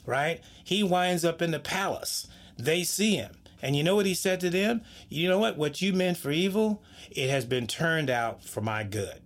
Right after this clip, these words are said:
right? So even when people try to stab you in the back and twist the knife, it can still turn out for your good. So you gotta let go of the bitter, let go of the anger, let go of the frustration. And that's hard for people,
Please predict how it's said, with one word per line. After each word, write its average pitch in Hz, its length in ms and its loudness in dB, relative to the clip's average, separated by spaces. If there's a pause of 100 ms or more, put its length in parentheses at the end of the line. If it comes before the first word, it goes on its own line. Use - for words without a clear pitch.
(180)
right? 117 280 -2 (200)
So 143 220 -2
even 269 260 2
when 233 120 4
people 175 260 0
try 156 240 0
to 113 180 -2
stab 156 360 -2
you 160 40 0
in 147 100 -2
the 156 60 0
back 151 140 0
and 147 100 -4
twist 160 280 -2
the 151 60 -4
knife, 165 300 -2
it 147 80 -10
can 123 100 -6
still 127 280 -2
turn 117 240 -4
out 107 200 -4
for - 140 -8
your 95 160 -6
good. 98 300 -6 (240)
So - 120 -4
you 160 140 0
gotta 165 220 0
let 170 260 2
go 170 160 2
of 139 100 0
the 135 80 0
bitter, 143 500 0 (380)
let 139 240 0
go 139 180 2
of 135 80 -2
the 131 160 0
anger, 120 500 -2 (380)
let 127 200 0
go 127 160 2
of 120 80 0
the 117 80 -2
frustration. 107 720 -4
And 120 100 0
that's 131 160 -4
hard 143 600 0
for - 160 -8
people, 107 460 -8